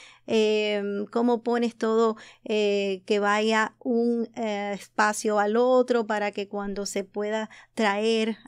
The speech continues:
delante de las cámaras, eso pueda fluir de un modo del cual tú sentiste del inicio para poderlo compartir?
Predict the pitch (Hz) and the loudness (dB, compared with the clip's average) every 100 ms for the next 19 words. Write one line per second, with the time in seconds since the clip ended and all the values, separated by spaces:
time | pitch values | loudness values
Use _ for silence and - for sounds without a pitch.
0 | _ 226 214 202 208 214 220 220 202 - | _ -8 -2 0 0 -2 -2 -2 -4 -8
1 | - 320 330 262 220 220 - - - 214 | -4 0 4 4 4 0 -6 -12 -6 -2
2 | 226 220 220 220 220 214 214 220 220 202 | -2 0 0 -2 -2 -2 2 0 0 -4
3 | 196 208 208 202 202 202 190 185 - 202 | -4 -4 -4 -2 0 -2 -4 -6 -4 -2
4 | 196 - - 233 220 - 202 196 214 208 | -2 -8 -4 -2 -2 -2 -4 -4 -6 -4
5 | 202 190 185 190 196 - 202 202 _ - | -4 -4 -4 -6 -6 -4 -6 -6 _ -20
6 | _ 190 185 196 196 190 196 190 196 190 | _ -6 -4 -2 0 -2 -4 -6 -8 -10
7 | - - | -12 -14